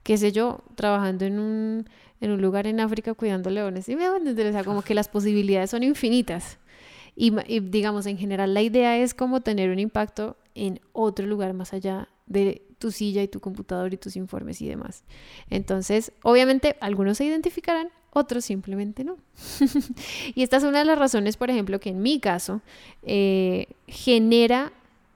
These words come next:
la idea o genera esa chispita y te mueve a crear el trabajo más allá que buscarlo y, y esperar a que alguien te emplee. Y por eso fue que fui emprendedora.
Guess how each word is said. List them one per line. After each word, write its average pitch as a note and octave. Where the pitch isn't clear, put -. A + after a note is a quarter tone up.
la A#3+
idea G#3+
o B3
genera G3
esa A3+
chispita G#3+
y A3+
te G#3
mueve G#3
a A#3+
crear G#3+
el A3
trabajo B3+
más B3
allá G3+
que A3
buscarlo G#3+
y, B3+
y A#3
esperar G3+
a F#3+
que G3+
alguien F#3+
te G3+
emplee. G3
Y -
por F#3+
eso F#3
fue G3
que G3+
fui -
emprendedora. F#3+